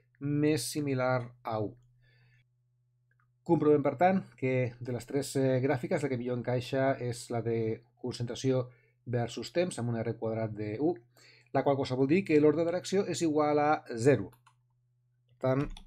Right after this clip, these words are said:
ordre, perdó, ordre de reacció és igual a, eh, zero. I la constant de cinètica, doncs, eh, l'anem a trobar aquí, a la recta de regressió.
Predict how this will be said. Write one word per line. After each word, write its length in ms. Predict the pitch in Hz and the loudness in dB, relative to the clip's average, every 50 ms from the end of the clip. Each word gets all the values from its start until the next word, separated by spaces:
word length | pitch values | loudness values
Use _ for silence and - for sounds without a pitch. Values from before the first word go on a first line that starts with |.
| - | -6
ordre, 800 | - 131 139 139 135 123 123 139 139 139 147 151 156 165 180 196 - _ _ _ _ _ _ _ _ _ _ _ - - - - | -2 -2 0 0 -2 -4 -4 -4 -4 -2 -2 -2 -2 -4 -6 -8 -12 _ _ _ _ _ _ _ _ _ _ _ -20 -20 -18 -16
perdó, 240 | - - 117 117 - - - 123 | -10 -8 -6 -6 -6 -4 -4 -4
ordre 320 | 127 123 147 143 160 156 - - | -2 -2 0 -2 -2 -2 -4 -8
de 300 | - - 139 143 151 156 - - - 110 110 | -4 0 2 2 2 2 0 -2 -6 -6 -4
reacció 540 | 113 110 107 110 - - - 165 185 208 214 - - - - - - - - - - - - - - - - - - - - - | -2 -2 -2 -4 -4 -4 -2 0 0 0 -2 -4 -10 -12 -14 -12 -12 -12 -12 -12 -12 -14 -16 -16 -18 -20 -12 -6 -4 -4 -4 -4
és 200 | - 113 107 - 113 | -6 -10 -10 -8 -6
igual 400 | 107 98 104 107 101 101 98 98 | -6 -4 -2 -2 0 0 -2 -2
a, 200 | 98 101 101 101 - - - - | -4 -4 -4 -6 -8 -10 -16 -14
eh, 160 | - - - - - - 101 | -14 -14 -14 -16 -18 -10 -2
zero. 300 | 101 143 160 - 240 - - - - - - - - - - - - - _ _ - | 0 2 2 2 0 -4 -6 -16 -20 -20 -20 -20 -20 -20 -20 -20 -20 -20 _ _ -4
I 280 | - 185 196 202 208 190 147 | 2 4 6 8 8 8 6
la 140 | 135 123 123 120 120 | 6 6 6 4 2
constant 540 | - 123 117 123 - - 160 156 151 151 139 | 0 -4 -4 -2 2 2 4 6 6 6 4
de 140 | 117 113 110 107 104 - - | 4 4 2 0 0 -2 -2
cinètica, 540 | - 156 214 220 220 214 202 226 226 - - - 175 | 0 2 2 2 4 4 2 2 2 2 0 -2 -2
doncs, 360 | 165 180 185 190 - - 170 156 | -2 -2 -6 -6 -4 0 4 4
eh, 160 | 147 143 139 | 6 6 4
l'anem 320 | 131 131 131 143 151 156 | 2 0 0 -2 -2 0
a 140 | 160 156 156 156 151 | 0 2 2 2 0
trobar 320 | - 156 160 165 175 185 - - - - - - - _ _ _ _ _ _ _ - | 0 0 2 4 4 2 2 -6 -20 -20 -20 -20 -20 _ _ _ _ _ _ _ -4
aquí, 360 | 160 - 214 214 175 - - - | -2 0 2 0 0 0 -4 -4
a 140 | - 165 175 | 0 2 4
la 140 | 175 175 170 | 4 4 4
recta 400 | 165 175 180 175 - 185 175 170 | 4 2 0 0 2 0 0 2
de 320 | 156 165 170 170 156 123 - | 4 6 6 6 4 2 -4
regressió. 640 | 127 120 139 139 123 120 113 - - 123 107 101 - | -6 -2 -2 0 0 -2 -4 -2 0 0 0 -2 -4